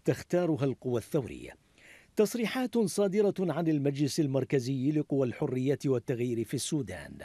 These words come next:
تتحدث عن رؤية سياسية تمهد الطريق نحو إعلان وشيك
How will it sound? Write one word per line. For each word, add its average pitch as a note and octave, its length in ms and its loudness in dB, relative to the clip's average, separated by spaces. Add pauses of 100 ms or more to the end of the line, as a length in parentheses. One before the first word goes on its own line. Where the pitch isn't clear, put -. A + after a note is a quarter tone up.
(460)
تتحدث D3+ 720 0
عن C3+ 280 -2
رؤية D3+ 420 0 (160)
سياسية A2+ 680 -2 (360)
تمهد D#3+ 440 2
الطريق D#3 460 0
نحو C#3 360 0
إعلان C3 680 -2
وشيك D#3 560 0